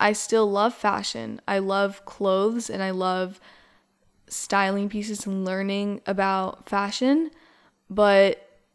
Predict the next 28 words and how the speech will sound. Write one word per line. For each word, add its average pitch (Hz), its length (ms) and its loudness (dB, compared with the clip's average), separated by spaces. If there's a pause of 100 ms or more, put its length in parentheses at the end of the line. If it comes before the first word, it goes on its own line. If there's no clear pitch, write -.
(220)
will 196 100 0
that 190 180 0
necessarily 196 800 -2
be 185 380 -8
everything 196 880 0
I'm 190 220 -2
doing 185 320 -2
with 185 160 -8
my 190 160 -4
life? 185 540 -2
No. 226 600 0 (380)
That's 226 260 -4
just 247 220 2
an 226 140 2
interest 220 540 0
of 185 140 -8
mine. 208 420 -6 (560)
And 202 480 2 (520)
I've 208 220 2
accepted 196 800 -2
that 196 400 2 (520)
I 220 120 4
can 214 200 0
change 226 440 2
my 202 180 0
mind. 190 560 0
I 190 200 2
can 185 580 -4